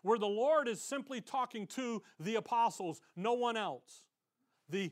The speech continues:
leaders of the little flock. And he begins to talk to them. Now, Judas is gonna go and do the betrayal, so there's the eleven of them sitting there. And he begins to teach them.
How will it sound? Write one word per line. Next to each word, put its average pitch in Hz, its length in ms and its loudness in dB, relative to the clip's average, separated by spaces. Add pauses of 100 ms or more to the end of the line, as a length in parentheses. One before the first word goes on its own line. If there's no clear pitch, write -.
leaders 214 640 2
of 208 160 -6
the 208 80 -2
little 208 240 0
flock. 175 460 -4 (360)
And 220 100 -2
he 240 120 -2
begins 226 340 -4
to 254 80 -4
talk 262 440 -2
to 226 100 -2
them. 185 240 -2
Now, 180 240 0 (240)
Judas 240 440 -2
is 190 180 -4
gonna 208 220 -4
go 202 460 2 (340)
and 190 380 -4
do 196 140 -6
the 214 80 -4
betrayal, 247 640 0
so - 160 -2
there's 208 260 2
the 233 120 -2
eleven 220 440 2
of 185 140 0
them 175 180 -2 (160)
sitting 214 380 -2
there. 175 180 0 (160)
And 190 160 0
he 226 240 0 (160)
begins 214 380 -2
to 226 80 -4
teach 262 320 0
them. 214 180 2